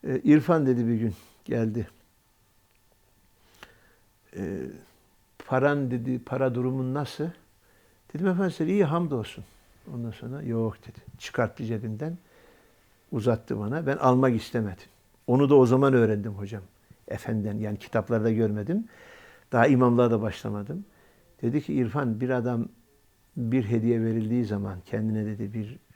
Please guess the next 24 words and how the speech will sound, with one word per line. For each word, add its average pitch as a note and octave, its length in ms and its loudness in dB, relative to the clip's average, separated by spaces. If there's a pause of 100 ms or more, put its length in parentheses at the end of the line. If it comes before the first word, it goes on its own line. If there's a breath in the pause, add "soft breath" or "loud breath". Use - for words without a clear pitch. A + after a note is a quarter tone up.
(100)
e, - 60 -20 (260)
ikram G#2+ 360 -6
edildiği G#2+ 320 -4
zaman C3 300 -4 (1040 soft breath)
zekat A2 480 0
olur," G#2 240 -4
dedi, A2 220 -6
"başka G#2+ 320 -6
bir G#2 60 -6
şey - 160 -8
olur. B2+ 220 -2 (580 soft breath)
Zenginse," E3 640 6
dedi, D3 160 4
"alması D#3+ 520 4
nedir?" D#3+ 320 4
dedi, C3+ 260 0 (120)
"Haramdır," A#2 540 4
dedi. F#2+ 280 -16 (600)
Hem A#2 180 0
sordu B2+ 260 2
hem C#3 140 2
kendi B2+ 220 0
cevap A2 260 -2
verdi. A#2+ 280 -6